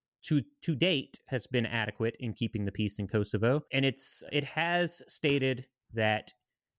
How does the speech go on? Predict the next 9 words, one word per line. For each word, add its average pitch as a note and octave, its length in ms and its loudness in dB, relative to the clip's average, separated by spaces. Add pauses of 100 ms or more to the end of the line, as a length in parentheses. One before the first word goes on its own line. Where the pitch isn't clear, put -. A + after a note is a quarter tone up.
(140)
it C3 140 2
is F#3+ 260 2
ready F3 260 4
to D#3+ 160 0
act A#2 460 0
if C#3+ 180 4
stability A#2+ 640 4
is G2+ 160 -4
threatened, - 680 -4